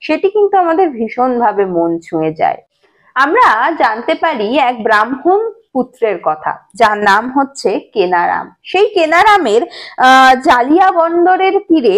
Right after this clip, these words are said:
বাকুলিয়া গ্রামে তার বসবাস। তার মায়ের নাম যশোধরা আর বাবার নাম দ্বিজ খেলারাম।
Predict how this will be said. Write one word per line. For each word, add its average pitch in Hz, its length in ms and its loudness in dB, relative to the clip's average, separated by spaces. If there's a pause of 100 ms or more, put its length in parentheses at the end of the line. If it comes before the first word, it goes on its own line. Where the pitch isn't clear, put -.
বাকুলিয়া 339 840 2
গ্রামে 220 520 -2 (240)
তার 196 180 0
বসবাস। 160 560 -6 (140)
তার 220 160 0
মায়ের 214 360 0
নাম 233 300 0
যশোধরা 233 720 0 (340)
আর 180 180 0
বাবার 240 500 2
নাম 190 220 0 (440)
দ্বিজ 220 260 -2 (320)
খেলারাম। 180 640 2